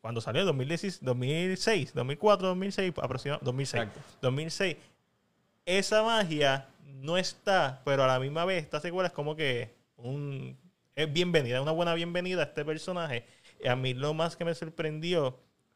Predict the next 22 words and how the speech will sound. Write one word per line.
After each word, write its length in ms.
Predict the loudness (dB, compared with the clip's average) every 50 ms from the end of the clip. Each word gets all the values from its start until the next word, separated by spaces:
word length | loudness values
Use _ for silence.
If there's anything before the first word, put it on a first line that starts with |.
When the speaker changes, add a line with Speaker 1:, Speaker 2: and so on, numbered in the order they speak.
| _ _
Speaker 1:
fue, 240 | -4 0 2 2 2
lo, 140 | 2 0 -4 -8 -12
de 140 | -6 -6 -4
hecho, 120 | -2 -2
lo 40 | -2
más 100 | -2 -2 -4
que 60 | -4
me 60 | -2
sorprendió 360 | -2 -2 -2 -2 -2 -2 -2 -2
fueron 160 | 0 0 0
los 120 | 0 0 0
aspectos, 1000 | -2 -4 -6 -6 -6 -6 -6 -6 -10 -4 0 0 2 2 2 0 -2 -4 -10 -14 -6
eh, 480 | -2 0 2 2 2 2 0 -2 -4 -4 -6 -6
scripted, 520 | -6 -4 -2 -2 -2 -4 -4 -10 -10 -10
que 140 | -8 -10 -10
está 220 | -6 -4 -4 -4
más 460 | -2 -2 -2 0 0 0 0 -2 -2 -6
Speaker 2:
Ujú. 320 | -8 -16 -20 _ _ -6
Speaker 1:
la 60 | -6 -6
historia 380 | -4 2 4 4 6 6 4
como 200 | 2 0 -2 0 0
tal, 200 | 0 -2 -2